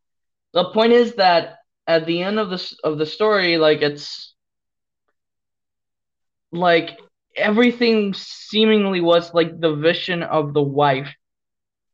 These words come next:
And it was, like, a different timeline, basically. She, she looked at a different timeline when she died. So now this time,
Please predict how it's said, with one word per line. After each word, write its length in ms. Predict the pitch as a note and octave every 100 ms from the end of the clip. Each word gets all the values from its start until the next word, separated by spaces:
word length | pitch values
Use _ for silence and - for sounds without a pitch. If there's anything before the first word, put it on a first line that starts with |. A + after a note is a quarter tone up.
| _
And 140 | F#3+ F#3
it 80 |
was, 200 | G3+ G#3+
like, 160 | G#3+ F#3+
a 60 | F3
different 420 | F3+ F3 E3 D#3
timeline, 500 | E3+ E3 D#3 C3+ C3+
basically. 440 | D3 C#3+ C#3+ A#2+
She, 280 | C#3 F#3+ F#3
she 140 | A3
looked 240 | A3 A#3+ A#3+
at 120 | G#3+
a 40 |
different 300 | F3 F#3 F#3
timeline 320 | F#3+ F3 F3 E3
when 160 | D3+
she 260 | D3+ D#3+ C#3+
died. 380 | C#3 C#3 D#3+ F#3+ _ _ _
So 200 | - G3+
now 420 | F#3 G#3 A3+ A#3 F#3
this 220 | B3 B3+
time, 460 | G3+ E3 D#3 D3